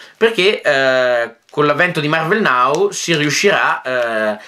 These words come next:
ad avere di nuovo un, eh, un Spider-Man il Vendicatore, un nuovo Spider-Man il Vendicatore, quindi anche lì ci saranno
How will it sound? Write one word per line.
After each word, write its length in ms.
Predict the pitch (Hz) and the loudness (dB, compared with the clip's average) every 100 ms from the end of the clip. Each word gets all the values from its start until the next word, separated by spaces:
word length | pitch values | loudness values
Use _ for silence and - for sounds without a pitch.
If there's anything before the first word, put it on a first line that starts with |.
| - - - - | -20 -20 -20 -4
ad 80 | 127 | -2
avere 380 | 175 185 151 135 | 2 2 2 -2
di 140 | 180 | 0
nuovo 640 | 202 185 175 165 208 220 165 | 2 2 2 2 2 2 -2
un, 240 | 151 139 | -4 -2
eh, 340 | 135 127 123 | -2 0 -2
un 180 | 123 131 | -4 -6
Spider-Man 560 | 135 - 170 180 185 165 | -8 -2 0 2 0 0
il 120 | 143 | -2
Vendicatore, 720 | 151 147 160 151 156 160 170 - | -2 -2 -2 -2 0 0 0 0
un 180 | 175 165 | 0 2
nuovo 420 | 165 151 139 147 | 4 4 4 0
Spider-Man 600 | - 120 117 113 110 110 | -2 0 0 -2 -4 -4
il 100 | 107 | -6
Vendicatore, 560 | 107 107 110 110 107 | -6 -6 -6 -4 -4
quindi 180 | 107 135 | -2 -2
anche 160 | 127 147 | -2 -2
lì 120 | 147 | -4
ci 100 | - | -2
saranno 420 | 131 123 127 - | 0 0 -2 -6